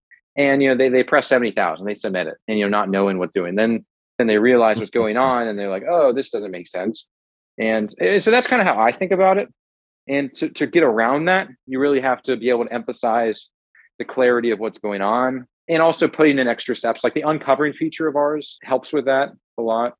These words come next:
The kind of people we're offering, you know, seventy thousand, you know, are nec-, not necessarily, you know, the people who are, you know, care about N D As or anything, but, you know, we have to, we, we have people sign N D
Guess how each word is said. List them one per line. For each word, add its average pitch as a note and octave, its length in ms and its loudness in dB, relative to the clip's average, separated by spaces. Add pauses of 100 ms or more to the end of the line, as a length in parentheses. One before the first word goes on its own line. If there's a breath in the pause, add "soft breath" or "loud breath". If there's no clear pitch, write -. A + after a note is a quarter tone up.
(360)
The D#3 80 0
kind F#3 200 0
of - 80 -2
people E3 200 2
we're C3+ 160 4
offering, C3 380 -2
you A#2 100 -8
know, G#2+ 60 -6
seventy A#2 360 -4
thousand, G#2+ 580 -2 (420)
you G#2+ 100 -4
know, G#2 160 -2
are A#2+ 140 2
nec-, A#2 260 0
not A#2+ 160 0
necessarily, A2+ 680 0
you G2+ 60 -4
know, G2 80 -4
the F#2 80 -10
people A2 380 0
who G#2+ 120 -4
are, G2+ 360 2
you G2+ 100 -10
know, G2 80 -4
care A2 260 2
about F#2+ 240 2
N G2+ 120 0
D F#2+ 220 4
As G2 100 4
or G2+ 80 0
anything, G#2 340 -2
but, G2 100 -2
you F#2+ 60 -2
know, F#2+ 80 -4
we A2 80 -2
have G#2+ 120 -2
to, G#2+ 200 -2
we, G#2+ 220 -8
we A#2 80 2
have G#2+ 80 0
people A2 200 0
sign G2+ 280 0
N G#2 120 -2
D G2+ 100 2